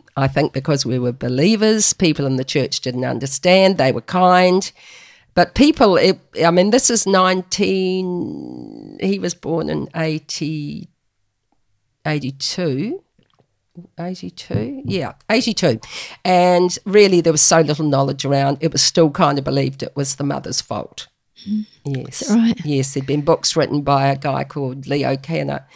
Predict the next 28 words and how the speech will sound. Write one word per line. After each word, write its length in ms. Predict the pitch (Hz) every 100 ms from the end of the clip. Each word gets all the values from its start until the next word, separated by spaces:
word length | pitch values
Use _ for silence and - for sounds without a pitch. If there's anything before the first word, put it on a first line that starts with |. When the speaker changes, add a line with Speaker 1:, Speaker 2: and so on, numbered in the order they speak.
| - _ -
Speaker 1:
Kanner, 360 | 160 147 135 135 - - - -
who 420 | 156 151 147 139
named 360 | 151 147 143 143
it 120 | 139
as 160 | 139 135
a 40 |
cold 320 | - 135 135
and 140 | 139 139
distant 420 | 190 - 135 -
mother. 460 | 147 143 131 - - _ _ -
And 380 | 147 143 143 143
Speaker 2:
Gosh. 500 | - _ - - -
Speaker 1:
yeah, 300 | 151 143 139
and 200 | 147 143
so 340 | - 151 147 139 _ -
y-, 140 | - _ _ _ 175
another 500 | 170 165 175 156 135 -
insecurity 800 | 156 147 - - 185 175 160 165
was 180 | 143 143
opened 400 | 135 135 139 139
up 200 | 135 135
in 120 | 135
me. 340 | 135 - - _ _ _ _ _ -
I 240 | 185 214 269
think 720 | - 226 202 - - - - _ _ _ _ _ _ _ _ _ _ _ _ -
feeling 440 | - 214 202 190
so 360 | 175 - 196 262
vulnerable 800 | 226 202 190 170 147 135 160